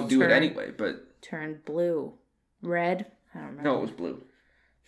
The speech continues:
Speaker 1: Red's a different thing.
Speaker 2: <laughs>
Speaker 1: But it, yeah, it's pretty much entirely a myth. <laughs>
Speaker 2: So no one's ever had that happen?
Speaker 1: There's been one attack.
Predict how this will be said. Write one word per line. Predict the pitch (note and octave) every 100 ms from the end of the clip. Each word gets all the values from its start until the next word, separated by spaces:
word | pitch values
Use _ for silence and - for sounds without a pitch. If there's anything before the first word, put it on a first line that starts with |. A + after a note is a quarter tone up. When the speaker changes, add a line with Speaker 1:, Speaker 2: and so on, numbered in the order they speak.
| - - _ - - - D#3
Speaker 1:
Red's | C3+ C3+
a |
different | - - -
thing. | - - - - B3+ D#4+ D4 D4+ D#4 C4+ C#4 A3+ -
Speaker 2:
<laughs> | - -
Speaker 1:
But | - D#3
it, | C#3 - F3
yeah, | F#3+ C#3+
it's | C3 C3+ C3 - - - _ -
pretty | - B3+
much | A3+ A3
entirely | F3 D3 C3+ B2 A2+
a | -
myth. | B2+ - - - -
<laughs> | - - - _ _ _ _ _ _ -
Speaker 2:
So | - C#4
no | B3+ B3+
one's | B3+ C4+ B3+
ever | A#3 A3+
had | A3+ G#3
that | F#3 F3 E3
happen? | D#3+ D#3+ B2 - _ _ _ _ _ _ _ _ - - _
Speaker 1:
There's | D#3 F#3 G3
been | G3 G3 E3+ C#3
one | C#3 C#3 E3+ G#3 A3+ A3+ - _ _ _ -
attack. | G3+ - - - D3 G3+ -